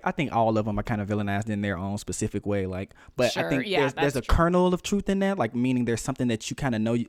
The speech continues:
Speaker 1: like, for example, they say Sag can be reckless.
Speaker 2: Mm.
Speaker 1: There's a bit, there's a kernel of truth in that. You know, ultimately,
Speaker 2: Mm.
Speaker 1: it's all about expansion and the wisdom that comes from it. And I know that,
Speaker 2: Right.
Speaker 1: you know, but yeah, like, I think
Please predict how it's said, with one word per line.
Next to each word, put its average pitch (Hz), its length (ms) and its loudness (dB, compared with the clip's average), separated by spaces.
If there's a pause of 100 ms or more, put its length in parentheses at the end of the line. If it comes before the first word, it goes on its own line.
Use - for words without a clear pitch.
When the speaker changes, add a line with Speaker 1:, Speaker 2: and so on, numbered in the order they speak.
Speaker 1:
like, 104 180 -4 (240)
for 123 160 -4
example, 110 300 -6
they 104 100 -4
say 107 160 -6
Sag 107 460 -4
can 117 100 -6
be 98 100 -8
reckless. 87 500 -6
Speaker 2:
Mm. - 40 -20
Speaker 1:
There's 180 140 -2
a 123 80 -2
bit, 113 220 -6
there's 170 140 -8
a 120 40 -8
kernel 107 320 -12
of 95 100 -18
truth 104 300 -14
in 98 80 -14
that. 98 220 -14 (340)
You 113 100 -8
know, 104 220 -6
ultimately, 120 460 -2
Speaker 2:
Mm. - 20 -4
Speaker 1:
it's 107 100 -6
all 110 160 -2
about 104 220 -6
expansion 113 680 -8
and 104 140 -8
the 98 80 -8
wisdom 110 400 -6
that 101 160 -8
comes 104 320 -6
from 120 260 -2
it. 98 140 -6 (260)
And 107 300 -8
I 113 160 -4
know 110 160 -4
that, - 60 -6
Speaker 2:
Right. 156 280 -8
Speaker 1:
you 170 80 -4
know, 107 160 -4
but 131 240 -2
yeah, 123 340 0
like, 107 220 -10
I 127 80 -4
think 120 240 -8